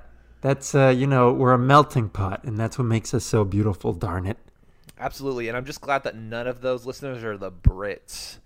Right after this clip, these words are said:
Speaker 2: You know, on this show, we care about only a few things. Ghost directors, the way this country treats their veterans, and we are very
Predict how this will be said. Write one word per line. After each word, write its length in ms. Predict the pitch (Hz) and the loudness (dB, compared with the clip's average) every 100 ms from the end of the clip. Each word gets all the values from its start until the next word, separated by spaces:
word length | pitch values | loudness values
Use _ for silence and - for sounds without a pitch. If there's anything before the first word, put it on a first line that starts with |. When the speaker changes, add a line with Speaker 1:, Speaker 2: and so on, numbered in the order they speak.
| _ _ | _ _
Speaker 2:
You 80 | 123 | -8
know, 240 | 131 127 | -4 -2
on 80 | 127 | -2
this 140 | 123 117 | -6 -8
show, 360 | - 139 123 | -6 -4 -4
we 100 | 120 | -6
care 220 | 123 131 | -6 -4
about 180 | 117 110 | -4 -4
only 300 | 113 110 110 | -4 -4 -8
a 60 | 113 | -10
few 260 | - 113 | -10 -12
things. 360 | 107 110 98 101 | -10 -14 -14 -18
Ghost 380 | - 123 147 - | -10 -6 -6 -6
directors, 760 | 151 151 156 - 151 160 - - - - - | -6 -6 -6 -8 -8 -10 -14 -20 -20 -18 -12
the 120 | 123 | -6
way 200 | 120 120 | -4 -4
this 220 | 120 117 | -8 -10
country 400 | - 127 127 127 | -10 -10 -10 -12
treats 280 | - 131 127 | -10 -12 -8
their 140 | 143 | -8
veterans, 640 | 123 120 120 117 120 123 - - - | -2 -2 -2 -2 -4 -8 -14 -20 -14
and 140 | 110 | -8
we 80 | 117 | -6
are 120 | 104 | -6
very 580 | 110 104 131 113 104 101 | -6 -2 0 0 -2 -8